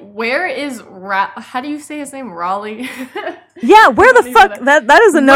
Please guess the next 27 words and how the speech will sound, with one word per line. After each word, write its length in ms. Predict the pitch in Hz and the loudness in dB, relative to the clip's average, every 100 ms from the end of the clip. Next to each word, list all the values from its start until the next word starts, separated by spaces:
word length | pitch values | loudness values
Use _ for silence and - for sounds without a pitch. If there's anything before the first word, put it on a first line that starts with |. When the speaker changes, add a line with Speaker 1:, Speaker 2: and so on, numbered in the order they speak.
| 302 | 6
Speaker 1:
Where 120 | 466 | 4
Speaker 2:
because 200 | 294 294 | 2 4
Speaker 1:
was 40 | 302 | 4
Speaker 2:
I 100 | 294 | 4
Speaker 1:
he? 80 | |
Speaker 2:
thought 200 | 277 254 | 6 4
of 120 | 285 254 | 4 4
that 320 | 269 269 - | 6 4 0
way 340 | 196 214 233 | -6 0 2
later, 480 | 247 220 233 277 294 | 2 2 4 4 4
but 140 | 254 | 4
I 80 | 240 | 2
was 100 | 262 | 2
like, 180 | 262 226 | 0 -2
"Did 140 | 269 | -4
he 180 | 269 427 359 180 _ | 0 0 -2 -10 _
die?" 400 | 214 185 - 269 494 587 571 _ _ _ 233 | 4 6 6 6 6 4 4 _ _ _ -10
Speaker 1:
They 140 | 320 | -2
Speaker 2:
Like 240 | 269 269 262 | 2 4 2
Speaker 1:
mention 480 | 247 349 - 294 | 0 -6 -10 -12
him 300 | 247 247 233 | -10 -8 -8
in 180 | 202 208 | -10 -14
passing 680 | 190 - 247 240 240 - - _ _ | -18 -14 -6 -6 -6 -16 -20 _ _
Speaker 2:
Yeah. 400 | 262 330 240 185 | 0 4 6 4
Speaker 1:
as, 80 | 170 | 0
like, 240 | 208 196 | -2 -4
a 80 | - | -6